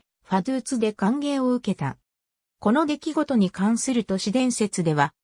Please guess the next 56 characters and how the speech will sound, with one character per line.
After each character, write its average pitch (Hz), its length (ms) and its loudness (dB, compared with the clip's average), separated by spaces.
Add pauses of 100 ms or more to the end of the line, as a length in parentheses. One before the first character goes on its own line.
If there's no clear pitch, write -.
(120)
兵 277 220 2
士 190 160 -4
八 170 300 -2
十 277 180 0
人 214 240 4
が 170 80 2
派 156 220 0
遣 262 240 -2
さ 269 160 -2
れ 262 100 -2
た 247 140 0
に 226 140 4
も 208 100 2
か 190 120 -4
か 196 140 0
わ 220 120 4
ら 190 120 2
ず、 156 240 0 (260)
帰 294 160 0
っ 277 40 -6
て - 180 -2
く 233 140 0
る 208 100 0
時 202 320 -4
に 220 160 4
は 165 80 2
八 156 320 -6
十 262 240 -4
一 254 240 -4
人 254 240 4
に 175 140 0
な 180 100 0
っ - 60 -8
て - 120 -6
い 170 120 -2
た、 - 240 -6 (200)
と 180 140 -2
い 233 120 0
う 262 100 -2
説 233 340 -4
が 156 200 -2
あ 156 60 -2
る。 147 200 -8 (560)
こ 214 140 2
の 311 140 2
説 320 300 -4
に 240 120 4
よ 175 120 2
る 180 120 0
と、 180 240 0 (200)
余 214 260 2
っ - 40 -14
た 226 160 -2
一 208 260 -2
人 175 180 0
は、 139 160 -2